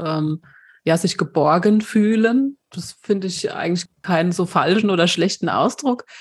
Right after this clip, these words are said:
Ich weiß auch genau, was du damit meinst. Es ist so, hier sind wir in einer sicheren Zone, im sicheren Feld und, ähm, ja, die Führungskraft ist dann im Prinzip der Fels in der Brandung, sag ich mal, ja.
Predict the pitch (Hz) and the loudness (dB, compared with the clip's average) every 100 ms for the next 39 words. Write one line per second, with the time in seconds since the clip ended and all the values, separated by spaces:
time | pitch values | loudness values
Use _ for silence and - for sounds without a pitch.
0 | - 185 170 170 180 175 175 160 165 185 | -10 -6 0 2 2 -2 -2 0 -2 -4
1 | 185 165 156 147 175 208 160 165 - 165 | -4 -4 -4 -4 -2 0 -2 -6 -10 -8
2 | - 165 165 - - - - 202 208 208 | 0 0 0 -8 -20 -20 -2 2 2 2
3 | - - 190 190 180 180 175 196 190 185 | -4 -4 -2 0 0 0 0 0 -2 -2
4 | 180 175 - 240 202 151 143 151 180 165 | -2 -2 -2 0 2 0 -6 -4 -4 -2
5 | 165 165 180 170 156 - - 156 160 - | -4 -2 0 2 0 -2 -4 -4 -4 -6
6 | - 160 151 156 147 - - - - _ | -6 -2 0 0 -2 -18 -20 -20 -20 _
7 | _ _ 165 170 165 214 226 226 - - | _ _ 0 0 2 2 2 0 -2 -2
8 | 185 220 - 170 - 180 175 175 165 160 | -2 -2 -8 -6 -4 -2 -2 -4 -6 -6
9 | - 196 220 220 _ _ _ - 170 175 | -6 -2 -2 -6 _ _ _ -2 -2 2
10 | 180 208 185 170 143 165 165 139 139 139 | 2 2 0 2 4 4 4 2 0 -2
11 | 143 143 147 139 143 147 160 | -2 -6 -4 -2 -2 -2 -2